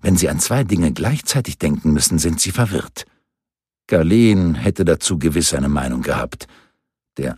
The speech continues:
alte Mistsack hatte bestimmt auch Katzen seziert. Adrianus schob den leeren Napf von sich.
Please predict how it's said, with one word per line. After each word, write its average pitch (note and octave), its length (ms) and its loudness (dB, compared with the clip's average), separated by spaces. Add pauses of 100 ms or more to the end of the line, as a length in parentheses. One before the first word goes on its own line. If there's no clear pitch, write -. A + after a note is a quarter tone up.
alte D2+ 320 -2
Mistsack D#2 840 0 (280)
hatte - 240 -2
bestimmt A2 520 2
auch E2 300 2
Katzen - 500 0
seziert. - 760 -6 (920)
Adrianus F#2+ 580 2
schob - 300 -2
den F2+ 160 2
leeren E2+ 360 2
Napf D2+ 240 -2
von - 260 -4
sich. - 320 -10